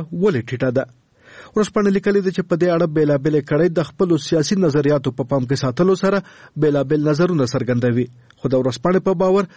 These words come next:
پکار ده چې حقیقي لاملونه وموندلی شي، څو حکومت یې چاره وکړي. ورځپاڼې وړاندې لیکلې ده چې له طالبانو او داعش څخه د خلکو ویره له یوې خوا او په تیرو انتخاباتو کې د درغلیو له کبله په دې بهیر د خلکو بې باوري کېدل،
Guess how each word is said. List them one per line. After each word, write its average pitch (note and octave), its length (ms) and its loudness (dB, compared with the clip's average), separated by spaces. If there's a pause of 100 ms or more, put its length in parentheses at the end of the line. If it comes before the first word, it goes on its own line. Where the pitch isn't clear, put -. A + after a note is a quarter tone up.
(140)
پکار G#3+ 300 0
ده G3 120 0
چې G3 140 -4 (140)
حقیقي E3+ 320 -4
لاملونه C#3+ 480 2
وموندلی C3 580 2
شي، C#3 160 -6 (320)
څو - 140 -4
حکومت C3 520 0
یې E3+ 60 2
چاره F3+ 340 0
وکړي. B2 380 -2 (480)
ورځپاڼې G#3 340 0
وړاندې G3+ 340 2
لیکلې G3 260 0
ده F#3+ 120 0
چې F3+ 120 -4
له F#3 200 2
طالبانو E3 540 0
او D3 220 0
داعش D3 320 0
څخه D3+ 260 -4
د C#3+ 100 0
خلکو D3+ 400 0
ویره D3 300 0
له C3 120 2
یوې C3+ 320 2
خوا F#3+ 220 0 (380)
او F#3 80 0
په G3 140 -2
تیرو G#3 240 0
انتخاباتو D3+ 640 -2
کې D3+ 140 -2 (100)
د C#3 120 0
درغلیو C#3+ 480 2
له C3 40 0
کبله C#3+ 380 0
په C3+ 160 -4
دې C3+ 140 0 (140)
بهیر D3 240 0
د D#3+ 120 0
خلکو G3 320 -2
بې C#3+ 160 2
باوري B2+ 360 2
کېدل، B2+ 340 0